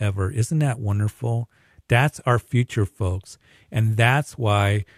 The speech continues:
we can have joy even in the midst of the days in which we are in and the difficulties, because we belong to a kingdom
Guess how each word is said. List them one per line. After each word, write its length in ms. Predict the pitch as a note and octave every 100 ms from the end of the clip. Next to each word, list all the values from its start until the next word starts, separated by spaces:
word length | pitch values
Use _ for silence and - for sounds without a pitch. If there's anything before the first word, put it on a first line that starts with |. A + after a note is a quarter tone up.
| _
we 200 | - A#2
can 140 | C3+ C#3+
have 340 | A2 B2 A2
joy 320 | - A2+ A2
even 440 | G2+ A2 A#2 A#2+ B2
in 140 | A#2+
the 80 | A2+
midst 480 | A2+ C3 C#3+ G#2 -
of 80 | G#2
the 120 | G#2+
days 360 | A2+ A2 G#2+
in 100 | A2+
which 220 | G2+ G#2 -
we 140 | G#2+
are 120 | G#2
in 300 | G2+ G2 F2+ - - -
and 160 | - A2
the 80 | G#2
difficulties, 800 | A#2+ - A2+ - G2+ - F#2 -
because 520 | A2 - A2+ G#2 -
we 220 | C3+ B2+
belong 380 | D3+ C3+ A2 G#2+
to 120 | -
a 20 |
kingdom 500 | G2 - G#2 G2+ G2